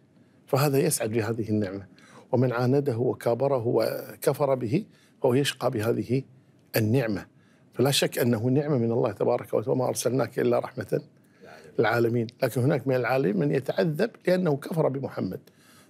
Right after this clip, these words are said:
صلى الله عليه وسلم، فهو في الأصل رحمة، لكن من أباها يتحمل ما يأتيه.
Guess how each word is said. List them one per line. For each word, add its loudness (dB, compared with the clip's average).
صلى 4
الله 2
عليه 2
وسلم، -2
فهو 0
في -2
الأصل 0
رحمة، -4
لكن 2
من 2
أباها -2
يتحمل 0
ما -2
يأتيه. -8